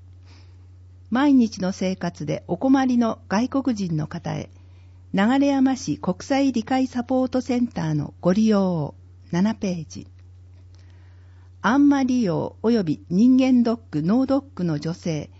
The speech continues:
三月十一日から受付開始、八ページ。三面、流山ノート、九ページ。市民の伝言板、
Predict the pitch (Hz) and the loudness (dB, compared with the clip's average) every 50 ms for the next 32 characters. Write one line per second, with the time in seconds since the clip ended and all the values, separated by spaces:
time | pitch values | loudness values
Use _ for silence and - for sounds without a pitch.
0 | - - - - - - - 294 285 285 269 233 208 208 - 165 170 202 226 240 | -20 -20 -20 -20 -18 -6 -2 0 2 2 2 2 0 -2 -4 -4 -2 -2 -2 0
1 | 240 240 - 240 233 226 233 233 - - - 156 151 - - - - - 160 - | -2 -2 -2 0 0 0 0 -2 -6 -8 -8 -6 -6 -6 -8 -8 -10 -6 -4 -2
2 | 240 240 - - - 214 214 - - 180 170 175 - - - 151 151 - - - | -4 -4 -4 -6 -6 -6 -6 -6 -6 -6 -6 -6 -8 -8 -8 -8 -8 -8 -10 -16
3 | - - - - - - - 175 - - - - 214 190 180 139 139 - - - | -20 -20 -20 -20 -16 -14 -14 -12 -12 -8 -4 -4 -2 -2 -4 -6 -10 -12 -16 -20
4 | - - - - - - - - - - - - - - - - - - - - | -20 -20 -20 -20 -20 -20 -20 -20 -20 -20 -20 -20 -20 -20 -20 -20 -20 -20 -20 -20
5 | - - - - - - - - - - - - - - - - 214 240 247 240 | -20 -20 -20 -20 -20 -20 -20 -20 -20 -20 -20 -20 -20 -10 -4 -2 0 2 2 2
6 | 226 214 202 202 196 190 202 - - - - - - - - - - - - - | 2 0 0 -4 -6 -8 -10 -14 -20 -20 -20 -20 -20 -20 -20 -20 -20 -16 -6 -2
7 | 202 208 233 254 294 294 285 285 277 269 262 247 247 240 233 190 170 - - - | 0 0 2 2 2 2 2 2 2 2 2 2 2 2 2 0 -2 -4 -6 -8
8 | 127 120 - - - - - - - - - - - - - 262 262 262 254 - | -8 -8 -10 -14 -20 -20 -20 -20 -20 -20 -20 -20 -20 -4 0 2 2 2 0 0
9 | 226 214 180 147 135 - - - - - - - - - - - - - - - | 0 0 0 -2 -4 -6 -10 -16 -18 -18 -20 -20 -20 -20 -20 -20 -20 -20 -20 -20
10 | - - - - - - - - - - - - - - 302 302 294 269 240 202 | -20 -20 -20 -20 -20 -20 -20 -20 -20 -20 -16 -6 0 4 6 6 6 6 6 4
11 | 185 160 151 151 160 175 196 202 208 202 208 190 190 196 175 165 160 156 151 147 | 2 0 0 0 0 2 2 2 2 2 2 2 0 0 0 -2 -2 -2 -2 -4
12 | - | -6